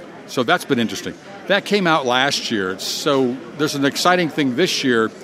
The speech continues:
and they say that, uh, necessity is the mother of invention.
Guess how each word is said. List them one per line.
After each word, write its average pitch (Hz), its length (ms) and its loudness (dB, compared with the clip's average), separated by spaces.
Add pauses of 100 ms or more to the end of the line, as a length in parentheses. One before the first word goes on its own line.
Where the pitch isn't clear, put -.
(500)
and 131 320 2
they 143 140 4
say 180 320 2
that, 143 380 0
uh, 135 220 2
necessity 156 600 2
is 135 100 0
the 127 80 0
mother 131 240 2
of 120 80 0
invention. 110 540 -4